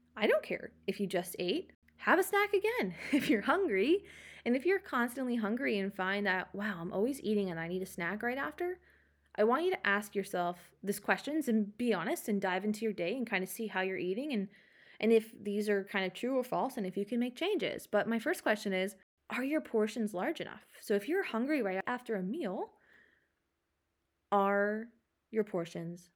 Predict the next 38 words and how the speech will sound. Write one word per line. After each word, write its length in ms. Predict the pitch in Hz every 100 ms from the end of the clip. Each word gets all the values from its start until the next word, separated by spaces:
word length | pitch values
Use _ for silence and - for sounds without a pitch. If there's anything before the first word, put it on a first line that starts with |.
| -
large 220 | - 185
enough? 180 | - 208 -
Are 40 |
you 120 | 180
giving 440 | 180 220 202 240 226
yourself 420 | 196 - 180 175 -
enough 420 | 180 170 165 -
carbohydrates? 1000 | - 170 180 - 170 175 - - - - _ _ _ _ _ _ _ _
Leading 220 | 180 190
to 60 | 196
that 160 | 175
second 320 | - 226 320 208
question, 440 | - - - 196 - _
is 160 | 208 196
most 360 | 202 226 240
of 100 | 277
your 160 | 240 208
plate 400 | - 311 311 -
carbohydrates? 840 | - 190 180 180 254 208 160 -
Do 140 | - 220
you 100 | 277
have 300 | 226 262 214
a 60 |
third 520 | 180 - 190 196 247 247
or 140 | 202
a 40 |
half 280 | 196 214 220
of 100 | 214
a 80 | -
plate 500 | - 359 330 214 214 _ _ _ _ _ _ -
carbs? 440 | - 180 - - - _ -
That's 160 | 180 185
a 40 |
big 180 | 185 180
one. 140 | 156 - _ _ _ _ _ _ _ _ _
Question 400 | - 196 185 -
number 240 | 214 196 196
three, 480 | 233 240 254 285